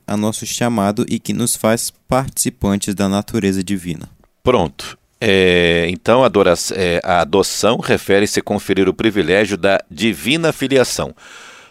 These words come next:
Speaker 2: Dois versículos acho que falam sobre isso. O primeiro versículo é João, Evangelho, capítulo primeiro, versículo doze.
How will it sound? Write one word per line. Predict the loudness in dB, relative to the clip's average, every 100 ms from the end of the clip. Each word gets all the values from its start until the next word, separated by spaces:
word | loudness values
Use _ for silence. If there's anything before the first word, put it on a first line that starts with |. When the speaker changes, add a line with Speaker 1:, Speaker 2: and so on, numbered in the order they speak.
| _
Speaker 2:
Dois | 2 2
versículos | 4 2 2 0 2 2
acho | 2
que | 0
falam | 0 2 2 2
sobre | 2 2 0
isso. | -2 -8 -10 _ -20 -20 -12
O |
primeiro | -2 2 4 4
versículo | 2 4 2 4 4
é | 4 4
João, | 4 4 4 2 -2
Evangelho, | 0 2 2 2 2 2
capítulo | 0 0 0 0 0
primeiro, | 0 2 2
versículo | 2 0 0 -4 -2
doze. | 2 4 4 0 -8